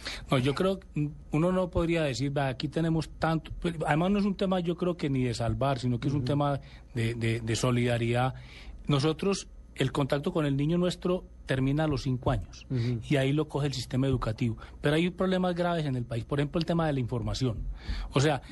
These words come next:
Speaker 1: nosotros tendríamos que tener un sistema de información donde cada ciudadano, desde el momento en que nace, tenga
Speaker 2: No hay
Speaker 1: este,
Speaker 2: cómo
Speaker 1: una base de
Speaker 2: rastrear.
Speaker 1: datos y haya forma, ya cada vez va a haber,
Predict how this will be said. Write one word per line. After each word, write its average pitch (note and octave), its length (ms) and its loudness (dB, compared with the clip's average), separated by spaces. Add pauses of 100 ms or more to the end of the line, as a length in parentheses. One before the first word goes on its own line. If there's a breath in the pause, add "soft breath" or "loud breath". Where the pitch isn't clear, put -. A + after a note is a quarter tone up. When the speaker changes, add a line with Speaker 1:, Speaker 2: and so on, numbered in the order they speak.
(220 loud breath)
Speaker 1:
nosotros D#3+ 300 0
tendríamos F3 280 2
que E3 100 -6
tener F3+ 220 0
un F#3 100 0
sistema F#3 380 0
de E3+ 60 2
información C3+ 460 0
donde D3+ 260 2
cada G3+ 300 0
ciudadano, D#3+ 460 0
desde D#3 120 -2
el C#3+ 40 -4
momento C#3+ 260 -2
en E3+ 60 0
que D3+ 120 -2
nace, C#3 360 2 (420 loud breath)
tenga E3 380 2
Speaker 2:
No - 60 -16
hay - 80 -18
Speaker 1:
este, E3 220 2
Speaker 2:
cómo G3+ 180 0
Speaker 1:
una F3 80 0
base F3 120 0
de E3 60 0
Speaker 2:
rastrear. F#3 180 2
Speaker 1:
datos - 120 -8 (240 loud breath)
y E3+ 80 0
haya D#3+ 180 0
forma, E3 320 -2
ya F3 280 0 (140)
cada F#3 220 2
vez G3+ 120 0
va F#3+ 120 0
a G3 40 2
haber, F#3+ 160 -2